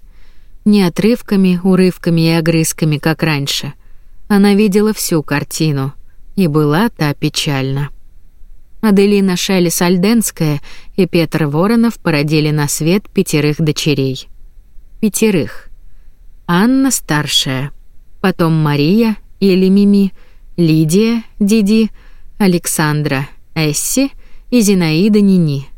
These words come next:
для домашних. Анна и Лидия — копии отца. Мария, Александра и Зинаида — матери. Очаровашки.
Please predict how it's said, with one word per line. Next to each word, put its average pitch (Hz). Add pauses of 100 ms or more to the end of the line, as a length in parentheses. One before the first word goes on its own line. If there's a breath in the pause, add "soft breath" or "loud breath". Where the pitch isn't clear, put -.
(200)
для 247
домашних. 156 (1000)
Анна 190
и 180
Лидия — 220
копии 156
отца. 139 (600)
Мария, 175
Александра 170
и 160
Зинаида — 202 (120)
матери. 143 (640)
Очаровашки. 226